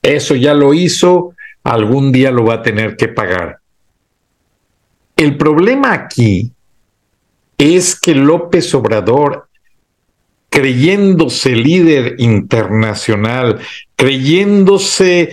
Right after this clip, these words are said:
que sabe el nuevo orden mundial, que conoce el nuevo orden económico, que domina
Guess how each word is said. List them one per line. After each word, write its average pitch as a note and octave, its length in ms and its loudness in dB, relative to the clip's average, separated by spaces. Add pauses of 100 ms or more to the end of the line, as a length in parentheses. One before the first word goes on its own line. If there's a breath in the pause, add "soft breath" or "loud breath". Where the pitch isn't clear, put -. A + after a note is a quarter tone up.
(420 loud breath)
que C#3 160 -2
sabe D#3 760 -2 (1120)
el C3+ 220 0
nuevo D#3 500 2
orden D#3 520 0
mundial, B2+ 840 0 (400 loud breath)
que D#3 200 -2
conoce E3 680 0
el D3+ 120 0
nuevo D#3+ 440 2
orden D#3+ 540 0
económico, B2 1000 -2 (400 loud breath)
que E3 140 0
domina G3+ 880 0